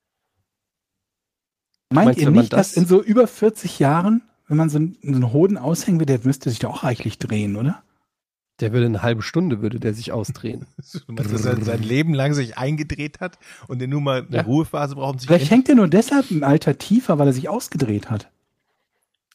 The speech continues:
Speaker 2: Man müsste ihn wieder aufziehen, wie so ein Jojo.
Speaker 1: Ja.
Speaker 2: Du musst ihn wieder aufrollen. Vielleicht
Speaker 1: Da
Speaker 2: gibt's
Speaker 1: kannst du
Speaker 2: da,
Speaker 1: bestimmt
Speaker 2: aber da
Speaker 1: das
Speaker 2: gibt's,
Speaker 1: Energie mit
Speaker 2: meint ihr, es
Speaker 1: speichern.
Speaker 2: gibt, meint ihr, es gibt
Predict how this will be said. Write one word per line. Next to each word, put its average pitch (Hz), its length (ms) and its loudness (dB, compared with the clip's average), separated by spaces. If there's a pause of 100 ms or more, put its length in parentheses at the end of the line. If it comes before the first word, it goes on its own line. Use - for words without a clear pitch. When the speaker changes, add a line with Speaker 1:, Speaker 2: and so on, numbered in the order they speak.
Speaker 2:
Man 131 160 2
müsste 151 180 -2
ihn 151 80 2
wieder 147 200 2
aufziehen, 208 380 0
wie 131 60 0
so 135 80 2
ein 131 100 6
Jojo. 131 460 2
Speaker 1:
Ja. 233 300 2 (1700)
Speaker 2:
Du - 100 -6
musst 185 200 4
ihn 190 80 2
wieder 180 180 4
aufrollen. 110 500 0 (2000)
Vielleicht 120 200 -4
Speaker 1:
Da 123 40 -4
Speaker 2:
gibt's - 80 -6
Speaker 1:
kannst 160 120 2
du - 20 2
Speaker 2:
da, 143 40 2
Speaker 1:
bestimmt 147 280 -4
Speaker 2:
aber 127 100 6
da 120 80 2
Speaker 1:
das 120 60 0
Speaker 2:
gibt's, - 300 -2 (380)
Speaker 1:
Energie 135 380 4
mit 247 180 2
Speaker 2:
meint 165 180 4
ihr, 190 60 6
es 156 80 2
Speaker 1:
speichern. 120 220 0
Speaker 2:
gibt, - 400 -20
meint 139 260 2
ihr, 196 80 4
es 170 100 -2
gibt - 220 -4